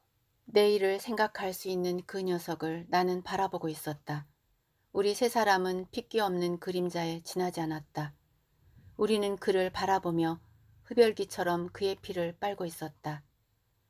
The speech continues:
마침내 그는 어린 주왕에게 다가섰다. 그리고는 어린 주왕의 머리와 목을 어루만졌다. 그런데 갑자기 주왕이 그의 손을 잡더니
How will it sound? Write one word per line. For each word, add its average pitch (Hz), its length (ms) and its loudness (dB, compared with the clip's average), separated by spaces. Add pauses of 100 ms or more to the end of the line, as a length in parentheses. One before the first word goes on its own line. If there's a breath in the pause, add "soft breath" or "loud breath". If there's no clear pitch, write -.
(140)
마침내 185 600 2
그는 175 440 0 (200)
어린 190 340 -2
주왕에게 175 640 0
다가섰다. 165 760 -6 (760)
그리고는 190 720 0
어린 202 320 0
주왕의 190 460 0
머리와 180 480 2
목을 185 340 -2
어루만졌다. 165 840 -4 (640)
그런데 202 340 2
갑자기 185 560 0
주왕이 165 560 0 (280)
그의 196 240 2
손을 202 300 -4
잡더니 160 560 -2